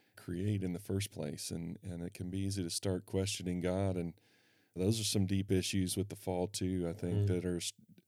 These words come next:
Speaker 1: that are struggling. It's good to wrestle through that and see,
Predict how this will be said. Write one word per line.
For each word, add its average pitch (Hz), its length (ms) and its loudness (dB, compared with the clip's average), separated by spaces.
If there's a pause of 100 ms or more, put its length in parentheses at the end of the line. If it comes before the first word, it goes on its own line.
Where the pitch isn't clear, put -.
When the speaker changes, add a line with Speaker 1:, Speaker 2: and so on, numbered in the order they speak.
(260)
Speaker 1:
that 104 100 2
are 101 40 4
struggling. 113 460 4
It's 101 160 4
good 110 240 4
to 101 220 4 (420)
wrestle 101 420 4
through 123 320 0
that 85 280 0
and 82 180 -4
see, 92 520 0